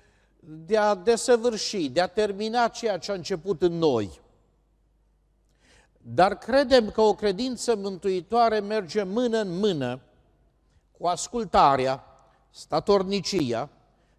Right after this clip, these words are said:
perseverența celor credincioși în mijlocul încercărilor, a ispitirilor și a frământărilor vieții acesteia, în care ne lasă Dumnezeu să trăim,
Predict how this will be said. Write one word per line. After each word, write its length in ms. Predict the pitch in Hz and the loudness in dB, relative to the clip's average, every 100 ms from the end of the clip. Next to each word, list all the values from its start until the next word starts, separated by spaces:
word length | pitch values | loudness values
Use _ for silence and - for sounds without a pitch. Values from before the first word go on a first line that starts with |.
| _ | _
perseverența 1000 | 165 202 - 214 202 214 240 226 - 160 | 2 2 2 2 4 6 6 4 2 -2
celor 340 | 131 175 156 | 0 0 0
credincioși 840 | 143 147 131 127 - 175 160 - - _ _ _ | 0 -2 -2 -6 -4 -2 -2 -6 -20 _ _ _
în 240 | - 294 247 | -4 -2 0
mijlocul 540 | 262 208 233 208 208 | -2 0 0 4 4
încercărilor, 1160 | 185 175 190 151 - 220 226 202 185 180 165 - | 4 2 -2 -2 2 4 4 2 2 2 2 -4
a 100 | - | -2
ispitirilor 1120 | 165 165 - - 156 - 214 196 185 180 160 - _ _ | 0 0 -4 -4 -4 -4 -4 -2 0 0 0 -6 _ _
și 160 | - 269 | -6 -2
a 100 | 240 | -2
frământărilor 1000 | - 269 226 233 202 262 240 196 170 151 | 2 2 2 -2 2 6 6 6 4 2
vieții 440 | 131 190 - 175 | 0 -2 -2 -2
acesteia, 720 | 143 - 190 - 175 165 156 - - _ _ _ | -4 -2 -4 -4 -2 0 0 -4 -20 _ _ _
în 200 | 226 233 | -6 0
care 280 | 247 247 247 | 4 4 4
ne 240 | 240 262 | 2 2
lasă 420 | 262 269 - 240 | 2 0 0 -2
Dumnezeu 600 | 196 190 190 165 135 208 | -2 -2 -2 -2 0 0
să 220 | 180 196 180 | -2 -4 -6
trăim, 540 | 160 170 240 233 208 | -2 -2 -2 -6 -10